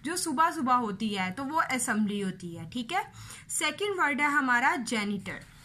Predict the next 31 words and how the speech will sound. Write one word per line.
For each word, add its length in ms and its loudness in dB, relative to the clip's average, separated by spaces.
Help 320 4
staff 640 4
in 160 2
the 40 4
school 800 0
that 440 2
cleans 460 -2
the 220 6
classrooms। 640 0
यानी 580 0
janitor 640 -2
कौन 240 0
से 320 -2
लोग 220 0
होते 280 -2
हैं? 80 -2
आपको 340 2
पता 260 2
है 60 8
आपका 260 4
school 340 -2
neat 240 0
and 200 0
clean 280 0
रहता 280 0
है, 120 0
तो 180 -10
वो 120 -4
कौन 320 -2
करता 340 0
है? 340 -2